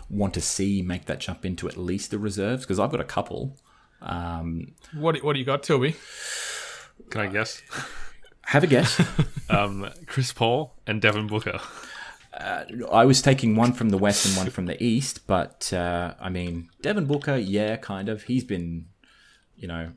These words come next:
Speaker 1: up and down, but I was actually going to say, uh, for the East, I was actually gonna say Domantas Sabonis.
Speaker 3: Mm, yeah.
Speaker 1: Um, I think he has
Speaker 3: Deserving.
Speaker 1: been absolutely balling out for
Speaker 2: Well,
Speaker 1: a
Speaker 2: he was
Speaker 1: Pacers
Speaker 2: there last
Speaker 1: team.
Speaker 2: year,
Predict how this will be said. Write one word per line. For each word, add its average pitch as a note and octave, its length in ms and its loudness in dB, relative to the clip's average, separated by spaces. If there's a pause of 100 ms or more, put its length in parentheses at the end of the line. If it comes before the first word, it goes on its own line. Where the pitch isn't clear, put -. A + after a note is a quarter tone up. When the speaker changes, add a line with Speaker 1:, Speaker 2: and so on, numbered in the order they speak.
Speaker 1:
up - 160 -8
and E2+ 120 -6
down, E2 280 -6
but E2+ 260 -8 (100)
I F#2+ 140 -2
was A2+ 260 -4
actually A#2+ 260 -4
going E2+ 160 -6
to E2 60 -8
say, E2 480 -8
uh, E2 140 -12
for - 160 -18
the - 180 -12
East, F#2+ 160 -6
I F2 60 -4
was G#2 140 -4
actually G2+ 180 -6
gonna E2 120 -6
say E2 140 -8
Domantas D#2 560 -10
Sabonis. - 640 -8 (320)
Speaker 3:
Mm, G#3+ 460 -10 (180)
yeah. D#2+ 340 -6
Speaker 1:
Um, D#2+ 240 -12
I F#2 200 2
think F2 260 -4
he - 140 -8
has F2+ 260 0
Speaker 3:
Deserving. G#2 160 -6
Speaker 1:
been E2+ 220 -12 (360)
absolutely G2 540 -2
balling F2+ 420 -4
out F2 200 -4
for - 80 -2
Speaker 2:
Well, C#3 80 -2
Speaker 1:
a E3 60 0
Speaker 2:
he E3 40 0
was C#3 140 0
Speaker 1:
Pacers C3 160 2
Speaker 2:
there - 20 0
last B2 320 2
Speaker 1:
team. B2 80 0
Speaker 2:
year, C3+ 220 2